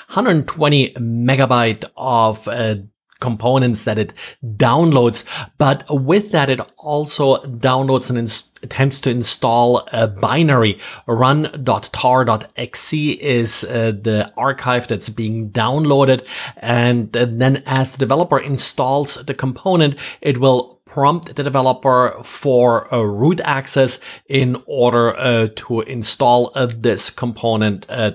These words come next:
permanently, which is actually not a Node component at all. It's just plain and simple malware that will then exfiltrate information and essentially install a backdoor.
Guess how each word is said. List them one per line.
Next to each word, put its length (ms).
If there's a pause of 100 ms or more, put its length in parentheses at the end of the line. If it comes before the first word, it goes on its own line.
(140)
permanently, 720 (300)
which 260
is 120
actually 380
not 500 (200)
a 500
Node 640
component 520 (100)
at 180
all. 340
It's 280
just 420
plain 280
and 140
simple 400
malware 600 (280)
that 120
will 200
then 340 (220)
exfiltrate 720
information 640 (260)
and 280
essentially 760
install 760
a 120
backdoor. 800